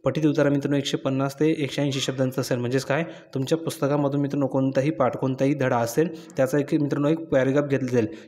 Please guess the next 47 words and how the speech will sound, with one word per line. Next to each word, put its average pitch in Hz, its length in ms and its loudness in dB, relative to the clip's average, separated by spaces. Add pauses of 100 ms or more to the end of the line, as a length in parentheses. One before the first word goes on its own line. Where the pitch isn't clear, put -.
किती - 160 -2
शब्दांचा? 147 520 0
एकशे 147 220 -2
पन्नास 135 380 -2
ते - 420 -4
एकशे 143 200 0
ऐंशी 139 200 0
शब्दांचा 135 360 -2
कोणताही 135 320 0
paragraph 131 320 2
घेतला 135 280 0
जाईल. 120 180 4 (260)
अशा 135 200 0
प्रकारे 135 340 2
तो 139 40 2
paragraph 127 380 2
असणार 131 260 2
आहे. 107 100 0 (100)
हा 143 60 -2
paragraph 135 360 4
मित्रांनो 135 340 2 (320)
तुम्हाला 135 220 4
मिळेल. 135 220 4 (300)
हा 135 80 2
paragraph 139 400 4
तुम्हाला 139 220 2
दिला 139 140 2
जाईल, 139 180 0
त्या 151 100 0
पॅराग्राफवर 135 480 2
तुम्हाला 135 220 2
मित्रांनो 135 320 2 (280)
आकलन 139 300 2
कृती 135 260 0
सोडवायची 131 420 0
आहे. - 260 -10 (100)
तर 139 60 2
मित्रांनो 143 260 0
पहिले 143 240 2
असणारे 143 260 2
आकलन 139 300 0
कृती 143 280 0
ह्यासाठी 139 280 -2
तुम्हाला 139 260 0
दोन 135 180 2
गुण 139 160 2
मिळतील, 143 300 2